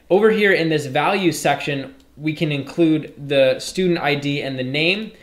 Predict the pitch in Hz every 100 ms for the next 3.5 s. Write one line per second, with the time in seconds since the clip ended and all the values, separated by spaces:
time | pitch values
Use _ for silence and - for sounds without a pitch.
0 | - - 175 160 165 160 165 160 170 151
1 | 135 151 135 120 120 117 113 107 - 135
2 | 131 131 151 165 147 156 143 135 131 127
3 | 160 156 131 120 117